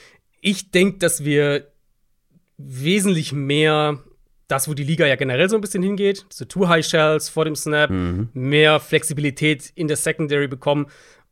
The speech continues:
Speaker 1: ähm, ohne dass der aggressive Part jetzt komplett verschwindet. Aber ich denk, dass das Blitzing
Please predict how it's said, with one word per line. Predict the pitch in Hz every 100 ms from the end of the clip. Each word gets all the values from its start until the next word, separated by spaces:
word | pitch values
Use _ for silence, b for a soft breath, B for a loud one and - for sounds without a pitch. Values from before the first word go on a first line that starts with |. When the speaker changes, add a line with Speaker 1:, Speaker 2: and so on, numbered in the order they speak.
| -
Speaker 1:
ähm, | 139 131 131 131 135 _ _ _
ohne | 165 247
dass | 240 -
der | 170
aggressive | 170 - 190 185
Part | 156 151
jetzt | 151
komplett | - 139 135
verschwindet. | 131 - 190 233 127 - _
Aber | 135 147
ich | 143
denk, | 170 170
dass | 160
das | - 139
Blitzing | - 170 185 233 226 233